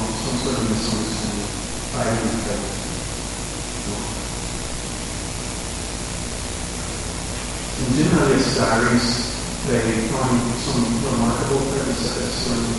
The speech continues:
demonstrates, uh, that woman said. One of the quotations that became very famous, and many will have heard before. He says,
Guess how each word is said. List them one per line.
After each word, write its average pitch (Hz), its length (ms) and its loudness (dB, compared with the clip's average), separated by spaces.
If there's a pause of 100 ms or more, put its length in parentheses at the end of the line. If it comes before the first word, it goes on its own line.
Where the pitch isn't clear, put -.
(160)
demonstrates, 117 1120 0 (240)
uh, 120 200 -2
that 117 200 0
woman 113 280 2
said. 107 360 0 (160)
One 165 160 6
of - 80 6
the - 160 2
quotations 120 560 0
that - 160 0
became 135 240 0
very 117 160 2
famous, - 440 -2 (680)
and 107 160 -2 (160)
many 113 160 6 (560)
will 113 160 -2
have 113 160 -2
heard 107 160 0
before. - 400 -2 (2500)
He 120 60 -2
says, 131 800 4